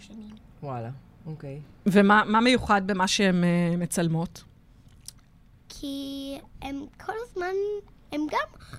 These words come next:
Speaker 1: כל הזמן מצלמות את החיים שלהן ומה הן עושות. אבל אני רוצה באמת להראות את החיים שלי, כי הן לפעמים עושות אתגרים רק בגלל שיהיה להם הרבה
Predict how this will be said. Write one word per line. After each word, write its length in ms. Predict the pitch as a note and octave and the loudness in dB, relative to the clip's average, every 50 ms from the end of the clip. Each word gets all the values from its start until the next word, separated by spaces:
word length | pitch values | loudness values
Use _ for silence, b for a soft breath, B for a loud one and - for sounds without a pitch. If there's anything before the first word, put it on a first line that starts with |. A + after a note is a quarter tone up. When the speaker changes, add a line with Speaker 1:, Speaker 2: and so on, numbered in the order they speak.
| B B | B B
Speaker 1:
כל 120 | - D#4+ | -6 -6
הזמן 300 | D#4+ C#4+ D4 C#4+ C#4 C4+ | -6 -4 -4 -6 -6 -6
מצלמות 420 | B3 - - C4 B3+ A#3+ A#3 A#3 | -8 -8 -8 -6 -6 -6 -6 -6
את 100 | A3 G#3+ | -8 -8
החיים 400 | A3+ G#3 - - G#3+ G#3+ G#3+ A3 | -8 -10 -8 -8 -8 -8 -8 -8
שלהן 500 | G#3+ - - A#3 G#3 G#3+ G#3 G#3 G#3 G#3 G#3 | -10 -12 -10 -10 -8 -6 -6 -6 -6 -6 -4
ומה 280 | G#3+ G#3+ G#3 G#3+ A3 A3 | -4 -4 -4 -2 -2 -4
הן 140 | G#3+ G#3 G#3+ | -4 -4 -4
עושות. 640 | G#3+ G#3 - - - - F#3 G3 G3+ - - - - b b b b b b b b | -6 -8 -10 -12 -12 -12 -12 -12 -14 -16 -18 -20 -20 b b b b b b b b
אבל 200 | - A3+ B3 C4 C4+ - - - - - - | -6 -4 -2 -2 -2 -2 -6 -8 -20 -12 -6
אני 280 | - B3+ B3+ C4 D4 F4+ G#4+ B4 C5 - | -2 0 0 0 2 2 0 0 -2 -4
רוצה 300 | - C4+ C4 - - F#4+ | -8 -8 -6 -4 -4 -2
באמת 400 | F4 G#4 F#4+ D#4+ E4 F4+ - - | 0 0 0 0 -2 -4 -4 -4
להראות 280 | F#4+ D#4+ B3+ A#3+ A#3 A3+ | -4 -4 -4 -6 -10 -10
את 100 | G#3+ A#3 | -10 -10
החיים 240 | A3+ A#3+ A#3 A#3 | -8 -6 -6 -6
שלי, 220 | A3 - B3 A3 G#3+ - | -6 -6 -8 -10 -10 -10
כי 100 | A#3+ - - | -12 -8 -2
הן 280 | - D#4+ F4+ F#4+ F#4+ F4+ E4 B B B B B - | -2 0 2 2 0 0 -2 B B B B B -16
לפעמים 320 | - D4 D4 D#4+ F4+ F4+ | -12 -8 -6 -4 -2 -2
עושות 280 | G4 F#4 - F#4+ F#4+ G4 | -2 0 -2 -2 -2 -2
אתגרים 560 | G4 D4+ D4 D#4 E4 E4+ G4+ A4+ A4+ G#4 G#4 G#4+ A#4+ A#4+ - - - - - - - - - - - - - - - - b b b b b b b b b - - D#4 | -6 -4 -2 -2 -2 0 2 2 2 2 2 -2 -2 -4 -10 -20 -20 -20 -20 -20 -20 -20 -20 -20 -20 -20 -20 -20 -20 -20 b b b b b b b b b -4 4 4
רק 220 | F4 F4+ - - | 4 4 4 -2
בגלל 600 | D4 C#4 F#4+ F4 C#4 F#4 F#4 G4+ A4+ A4+ A4 G#4+ G#4 G4 | 0 2 2 2 2 4 6 6 8 8 6 4 2 -2
שיהיה 240 | - - D#4 C#4+ | -6 -6 -4 -4
להם 260 | C#4+ C4+ C4 B3 B3+ A#3+ | -4 -4 -4 -4 -6 -6
הרבה 260 | A3+ A#3 A3+ A3 | -8 -8 -8 -6